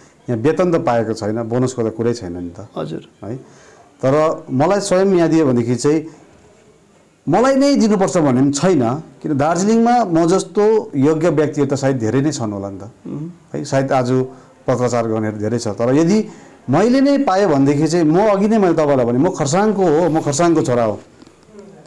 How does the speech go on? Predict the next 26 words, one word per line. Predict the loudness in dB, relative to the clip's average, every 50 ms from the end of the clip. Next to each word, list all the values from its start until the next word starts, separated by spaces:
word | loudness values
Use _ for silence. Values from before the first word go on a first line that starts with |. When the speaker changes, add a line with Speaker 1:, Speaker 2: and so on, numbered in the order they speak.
| -20 _ _ -20 -16 -12 -6 -2
Speaker 1:
र | -2 -2
कमानको | 0 0 0 2 2 2 2 2 2
पनि | 2 2 2 2
म | 2
एउटा | 4 2 2 2
छोरा | 0 0 0 0
हो | 0 -2 -4 -10 -16 -20 _ -20 -14 -10
सबैभन्दा | -6 -2 0 0 0 0 -2 -2
पहिला | 0 -2 -2 -2 -2
चाहिँ। | -4 -6 -10 -12 -16 -20 -20 -20 -20 -20 -20 -8 -4
र | 0
म | 0 0 0 0
कहीँ | 0 0 2 2 2 2 2
मलाई | 2 2 2 2 2 0
खोज्नुको | 0 0 -2 -2 -2 0 2 2
लागि, | 2 2 2 2 2 2 2 2 2 0 -4 -8 -16 -20 -20 -20 -18 -6 -2
अ, | 0 0 2
गेटमा | 2 2 2 0 0 0 2 2 2
दुनियाँभरको | 2 2 2 4 4 2 2 2 2 2 2 2 2
त्यो, | 2 2 2 4 4 4 2 2 2 2
त्यो | 0 -2
ग्रेट | 0 0 0 0 2 2
मिटिङ | 2 2 2 2 2
सिटिङ | 2 2 2 2 2
गर्नु | 2 2 2 2
परेन। | 2 2 2 2 2 0 0 -4